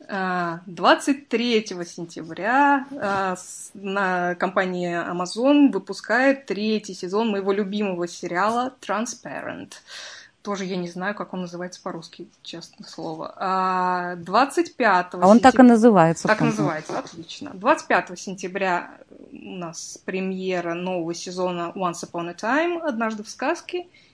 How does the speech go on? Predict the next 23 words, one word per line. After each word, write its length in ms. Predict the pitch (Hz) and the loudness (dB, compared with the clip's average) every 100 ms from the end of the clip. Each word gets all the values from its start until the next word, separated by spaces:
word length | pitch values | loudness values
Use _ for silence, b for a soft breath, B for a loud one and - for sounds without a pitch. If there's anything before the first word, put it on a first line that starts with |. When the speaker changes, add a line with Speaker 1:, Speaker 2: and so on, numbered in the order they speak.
| _ | _
Speaker 1:
и 420 | 240 277 311 302 - | 0 2 4 0 -4
"Quantico". 640 | 185 170 165 - 160 - _ _ _ - | -4 -4 -8 -10 -10 -10 _ _ _ -16
Так 180 | 175 180 | -10 -8
он 140 | 196 | -6
и 20 | |
называется, 800 | 180 180 170 185 185 175 175 170 - | -8 -8 -8 -8 -10 -12 -12 -14 -16
э, 580 | - 156 131 139 139 185 | -18 -16 -14 -14 -16 -16
в-, 60 | |
по-русски, 400 | - 185 165 - - | -14 -10 -10 -12 -14
по-моему, 320 | 165 165 165 | -12 -12 -12
тоже. 360 | 165 170 - - b b b b b b | -12 -14 -16 -20 b b b b b b
Speaker 2:
Мгм. 120 | 208 - | 4 6
Speaker 1:
А, 440 | 269 269 269 254 | 6 6 4 2
двадцать 520 | 202 233 226 226 208 | 2 6 6 4 -6
восьмого 600 | 202 202 - 247 226 175 | -2 0 2 4 4 2
сентября 560 | 175 180 175 175 175 175 | -2 -8 -8 -4 -2 -2
"Criminal 400 | - 180 175 175 | -2 -4 -2 -4
Minds" 560 | 196 302 403 403 - - | -2 0 -2 -6 -10 -6
и 160 | 247 254 | -4 -4
тридцатого, 920 | - 208 185 - 202 277 339 320 269 | -4 -4 -4 -6 0 2 2 0 0
это 180 | 202 196 | -2 -4
мы 140 | 190 | -6
уже 260 | 180 180 | -6 -6